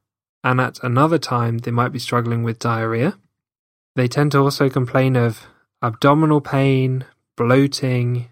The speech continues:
and the symptoms are characteristically worse after eating and improved by opening the bowels. So how can we make a diagnosis of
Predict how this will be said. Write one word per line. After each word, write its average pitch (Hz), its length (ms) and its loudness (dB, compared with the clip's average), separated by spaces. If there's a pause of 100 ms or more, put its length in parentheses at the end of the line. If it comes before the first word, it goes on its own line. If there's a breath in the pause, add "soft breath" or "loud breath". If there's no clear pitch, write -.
(140)
and 120 120 -6
the 123 60 0
symptoms 156 580 0
are 123 40 -6
characteristically 131 840 -2
worse 135 480 2
after 123 300 -4
eating 120 600 -4 (380)
and 117 120 -4
improved 127 640 0
by 117 200 -2
opening 120 440 -2
the 117 60 -4
bowels. 113 480 -6 (640)
So 135 120 0
how 196 200 4
can 208 180 -2
we 170 120 4
make 151 320 2 (120)
a 123 240 2
diagnosis 131 1000 0 (120)
of 113 360 -4